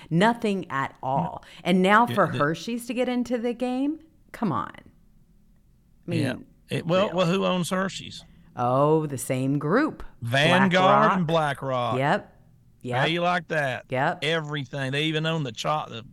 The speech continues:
Speaker 2: American chocolate now.
Speaker 1: And that's something else.
Speaker 2: It's
Speaker 1: Absolutely,
Speaker 2: like,
Speaker 1: they do.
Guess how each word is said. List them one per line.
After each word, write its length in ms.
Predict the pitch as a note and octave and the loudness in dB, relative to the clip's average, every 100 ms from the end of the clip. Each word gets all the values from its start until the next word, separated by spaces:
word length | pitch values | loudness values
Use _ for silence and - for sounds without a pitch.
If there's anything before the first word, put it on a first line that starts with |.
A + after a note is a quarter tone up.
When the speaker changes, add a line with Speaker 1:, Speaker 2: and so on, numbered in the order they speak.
| A2+ - | -18 -8
Speaker 2:
American 560 | B2 D3+ E3 E3 C#3+ | -2 2 2 2 -4
chocolate 540 | - D3+ D#3 D3+ - - | -6 -2 -2 -2 -8 -12
now. 340 | A2 G#2 G2+ - | -8 -6 -8 -8
Speaker 1:
And 120 | - C#3 | -8 -6
that's 220 | C#3 - | -8 -12
something 500 | - B2 C3+ D3+ D#3+ | -12 -12 -10 -12 -12
else. 480 | B2 A#2 A2 - - | -14 -16 -18 -20 -20
Speaker 2:
It's 200 | - - | -20 -12
Speaker 1:
Absolutely, 480 | D3+ D3 - C#3+ - | -10 -8 -4 -2 2
Speaker 2:
like, 220 | C#3+ B2+ | 2 2
Speaker 1:
they 100 | A2+ | -2
do. 320 | A2+ A#2+ A#2+ | -10 -12 -12